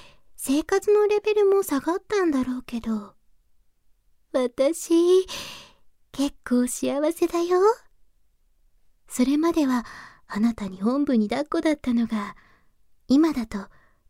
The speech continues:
ちゃんと協力し合えてるって実感あるからね。うん。そうだね。これならそんなに遠くないうちに借りたお金も全部返せるかな。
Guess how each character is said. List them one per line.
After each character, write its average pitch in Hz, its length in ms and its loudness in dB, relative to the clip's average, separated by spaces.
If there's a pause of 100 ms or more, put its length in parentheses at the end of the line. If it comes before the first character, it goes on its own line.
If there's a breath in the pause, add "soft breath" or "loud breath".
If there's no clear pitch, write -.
ち - 80 0
ゃ 277 160 0
ん 302 80 -4
と 311 160 0
協 285 240 0
力 302 280 0
し 339 200 0
合 359 120 2
え 339 60 0
て 277 160 -4
る 320 120 2
っ 403 40 4
て 240 560 -6
実 233 340 -2
感 269 160 -4
あ 302 60 -2
る 370 140 0
か 294 120 -8
ら 233 120 -10
ね。 277 160 0 (640)
う 311 160 2
ん。 247 100 -6 (1400)
そ 285 480 -4
う 320 40 -4
だ 247 160 -6
ね。 262 300 0 (880 loud breath)
こ 320 120 2
れ 349 100 0
な 392 140 0
ら 370 160 -6 (400 loud breath)
そ - 220 -8
ん 233 120 0
な 269 100 0
に 311 180 -2
遠 320 220 2
く 370 140 0
な 392 120 4
い 381 120 4
う 320 60 2
ち - 140 -4
に 247 220 2 (480 soft breath)
借 285 160 0
り 320 100 6
た 330 180 2
お 311 40 -2
金 311 260 -2
も 302 360 0
全 381 280 0
部 339 140 2
返 320 260 -2
せ 370 160 -2
る 349 100 -6
か 262 160 -12
な。 262 120 -12